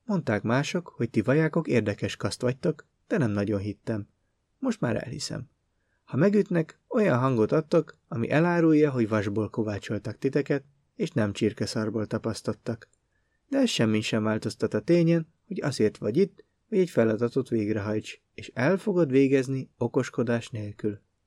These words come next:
Annak ellenére, hogy nagy kedve lett volna, Geralt mégsem mosolyodott el a maga tiszteletlen, undok módján.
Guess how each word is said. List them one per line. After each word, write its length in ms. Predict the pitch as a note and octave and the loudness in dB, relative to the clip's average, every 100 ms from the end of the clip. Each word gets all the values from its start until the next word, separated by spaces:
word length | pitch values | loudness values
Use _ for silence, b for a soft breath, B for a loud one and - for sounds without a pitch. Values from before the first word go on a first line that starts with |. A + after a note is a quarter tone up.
| _ _ _ _ _ _ _ _ _ | _ _ _ _ _ _ _ _ _
Annak 360 | - C#3 C3 C#3+ | -2 0 2 4
ellenére, 440 | D#3 C#3+ A2+ G2 | 4 4 2 0
hogy 180 | G2 G2 | -2 -2
nagy 200 | G#2+ A#2+ | -2 -2
kedve 320 | C#3 B2+ C3+ | -2 0 0
lett 200 | C3 C3+ | 0 -2
volna, 420 | C3+ C3 B2+ B2+ _ - | -4 -2 -4 -6 _ -2
Geralt 340 | E3 E3 D#3 | 4 4 4
mégsem 400 | A#2 G#2 - A2 | 2 0 -2 -4
mosolyodott 580 | G#2+ - A2+ G#2 G2+ - | -4 -2 -2 -2 -2 -2
el 100 | G#2 | -2
a 60 | |
maga 240 | G2+ G#2+ G#2 | -2 -2 -2
tiszteletlen, 680 | C3 B2+ C#3+ C3+ - A#2+ A2 | -2 -2 -2 -2 -2 -4 -4
undok 360 | G#2+ G#2 G2+ | -4 -4 -4
módján. 480 | A2+ G#2 G2+ G#2 G2+ | -4 -6 -4 -4 -6